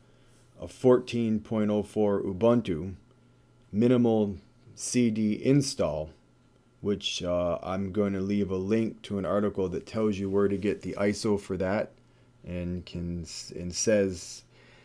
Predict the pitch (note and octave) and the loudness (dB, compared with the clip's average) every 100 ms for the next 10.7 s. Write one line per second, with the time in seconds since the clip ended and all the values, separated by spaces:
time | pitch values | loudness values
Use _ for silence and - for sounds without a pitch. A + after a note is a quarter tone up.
0 | _ - F3 F3+ F3+ D#3 C3+ C#3+ B2 A2+ | _ 2 4 6 6 6 4 4 4 4
1 | B2 B2 A2 G#2+ G#2 A#2 A#2 G#2+ A2 G2+ | 6 6 8 6 4 2 0 0 2 4
2 | G2 - - G2+ F2 - A2 F2+ F2+ - | 4 2 -2 -4 -4 -2 -2 -2 -8 -4
3 | B2+ B2+ E2+ - - - _ _ - G2+ | 2 2 2 -6 -18 -20 _ _ -2 2
4 | G#2 G2 - A2+ A#2 G#2 F#2+ F2+ G2+ G2 | 2 2 2 4 4 2 0 0 2 2
5 | F#2 - F2+ F2 F2+ F2 E2 - - - | 0 -4 -4 -2 0 -2 -6 -10 -14 -18
6 | _ _ - - F2 E2 _ _ - _ | _ _ -20 -20 -20 -20 _ _ -20 _
7 | - G#2+ G#2 G2+ G2 - G2 F2+ F#2+ G#2 | -2 2 4 4 2 -8 -8 -4 0 0
8 | G2 G2 F#2+ F#2 F#2+ G#2+ A#2 A2 G2+ G2 | 2 -2 0 0 2 4 4 4 2 0
9 | G2 F#2 F#2+ F#2+ G2+ A2 F2+ E2+ G2 F#2+ | -2 -2 -4 -2 0 0 -2 -4 -2 -2
10 | F#2 G2 F#2+ F#2 F#2 F2+ F2 | -2 -4 -2 -2 -2 -2 -4